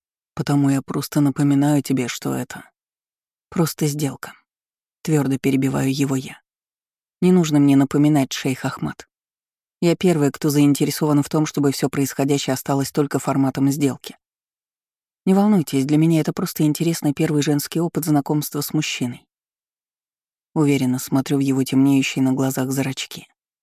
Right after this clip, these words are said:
Я свободная женщина, и впереди у меня будет много историй. Это просто приключение. Приключение с харизматичным мужчиной, который однозначно бы привлёк каждую. Почему нет? Одна из многих сказок, которые я запишу в книгу своей жизни.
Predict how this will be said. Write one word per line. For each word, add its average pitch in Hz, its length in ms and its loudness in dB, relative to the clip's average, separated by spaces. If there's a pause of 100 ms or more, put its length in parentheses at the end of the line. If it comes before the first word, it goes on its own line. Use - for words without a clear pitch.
(180)
Я 185 160 4
свободная 185 520 2
женщина, 151 500 -4 (360)
и 170 120 0
впереди 175 360 2
у 175 60 4
меня 165 240 4
будет 160 280 -2
много 147 340 2
историй. - 480 -10 (340)
Это 180 280 0
просто - 360 -4
приключение. 139 760 -4 (300)
Приключение 160 640 2
с - 60 -4
харизматичным 139 760 0
мужчиной, 139 420 2
который 139 340 -4
однозначно 147 640 0
бы 135 120 2
привлёк 139 380 0
каждую. - 400 -6 (460)
Почему 190 320 0
нет? - 260 -6 (720)
Одна 190 300 2
из 175 100 2
многих 175 400 2
сказок, 156 380 -4
которые 143 340 -2
я 139 60 2
запишу 151 400 -4
в - 100 -8
книгу 147 320 2
своей 147 260 -2
жизни. 147 340 -4